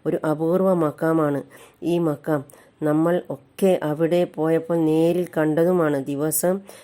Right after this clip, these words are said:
ജനലക്ഷങ്ങൾ ഒഴുകിയെത്തുന്ന മഹ-, മഹത്തായ മക്കാമാണ് ഏർവാടി ദർഗ. അവിടെ എത്തിയാൽ സമയം പോകുന്നത് നമ്മൾ അറിയില്ല, വരാൻ മനസ്സും അനുവദിക്കില്ല.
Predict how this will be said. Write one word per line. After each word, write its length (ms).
ജനലക്ഷങ്ങൾ 800
ഒഴുകിയെത്തുന്ന 640
മഹ-, 340
മഹത്തായ 520
മക്കാമാണ് 640
ഏർവാടി 480
ദർഗ. 300
അവിടെ 360
എത്തിയാൽ 520
സമയം 360
പോകുന്നത് 560
നമ്മൾ 280
അറിയില്ല, 560
വരാൻ 400
മനസ്സും 460
അനുവദിക്കില്ല. 580